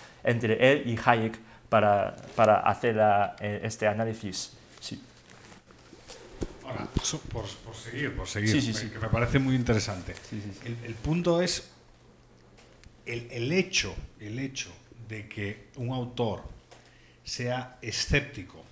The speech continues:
Speaker 2: respecto al poder político, o sea, el hecho de que un autor critique, digamos, eh, el Estado o una forma de Estado, porque a lo mejor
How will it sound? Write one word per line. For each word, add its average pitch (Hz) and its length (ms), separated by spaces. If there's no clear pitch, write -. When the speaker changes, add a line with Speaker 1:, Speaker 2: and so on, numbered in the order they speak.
Speaker 2:
respecto 104 480
al 95 140
poder 110 320
político, 117 640
o - 60
sea, 101 180
el 101 120
hecho 123 260
de 117 140
que 120 100
un 117 80
autor 113 500
critique, 110 680
digamos, 107 580
eh, - 880
el 110 80
Estado 120 600
o 104 60
una 117 160
forma 113 380
de 101 80
Estado, 135 440
porque 95 220
a 92 40
lo 92 80
mejor 113 280